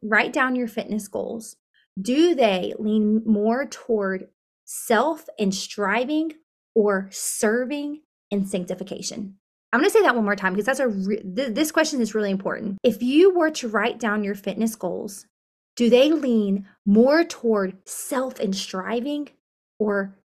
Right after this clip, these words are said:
serving and sanctification? Guys, this question is so important because that change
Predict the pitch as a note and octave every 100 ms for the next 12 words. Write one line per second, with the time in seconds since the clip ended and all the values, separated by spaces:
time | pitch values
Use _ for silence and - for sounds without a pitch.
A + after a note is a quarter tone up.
0 | - - - A#3+ C#4 C4+ G3 E3 G#3+ _
1 | - G3 G3 G3 G3 G3+ - F#3+ - A3
2 | - _ _ _ _ _ A#3 G#3 B3+ -
3 | B3+ A#3+ C4+ A#3+ A3 - - A#3+ A#3+ B3
4 | G#3 G3+ - F#3 G3+ G3 A3+ B3 - -
5 | - - _ - C#4+ F4+ - - A3+ C4+
6 | B3 F#3+ G3